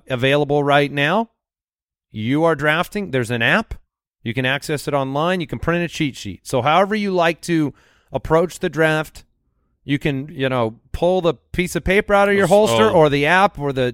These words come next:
Speaker 1: iPad, whatever you need.
Speaker 2: Lovie Smith is definitely printing out the cheat
Speaker 1: See, I'm
Speaker 2: sheets.
Speaker 1: wi-, I'm with Lovie on that.
Speaker 2: I just, yeah. Although his, uh, his papers, you know, they're, it's probably a lot. The font size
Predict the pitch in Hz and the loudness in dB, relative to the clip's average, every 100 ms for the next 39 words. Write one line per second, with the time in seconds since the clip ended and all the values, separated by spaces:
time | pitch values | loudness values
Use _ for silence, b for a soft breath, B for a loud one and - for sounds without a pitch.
0 | 117 107 139 175 175 170 160 156 160 175 | -6 -6 -4 -2 0 2 2 0 0 0
1 | 170 - 156 131 101 - _ 113 139 147 | -4 -6 -6 -4 -4 -8 _ 0 2 2
2 | 127 - 123 113 - 98 - 123 117 - | -4 -4 -2 -2 -4 -16 -6 -2 -2 -4
3 | 101 - 113 101 98 92 87 _ _ _ | -10 -8 -12 -10 -12 -14 -18 _ _ _
4 | _ _ _ _ 110 98 87 - - 110 | _ _ _ _ -6 -4 -6 -16 -10 -4
5 | 127 120 117 113 117 110 101 90 85 87 | -2 0 -2 -4 -4 -4 -6 -10 -10 -12
6 | 85 107 123 123 117 107 113 123 - _ | -4 -2 0 -2 -4 -6 -4 -4 -8 _
7 | _ _ _ - 127 143 135 127 156 151 | _ _ _ -4 0 2 2 0 -2 -2
8 | - - 117 113 123 117 120 110 104 95 | -6 -12 -8 -8 -8 -8 -6 -6 -8 -12
9 | - - 90 87 87 _ _ _ - - | -14 -18 -18 -18 -20 _ _ _ -20 -8
10 | 107 92 87 85 92 95 90 101 - 120 | -6 -6 -12 -10 -6 -4 -6 -10 -8 -6
11 | 98 95 87 80 - | -6 -8 -10 -12 -20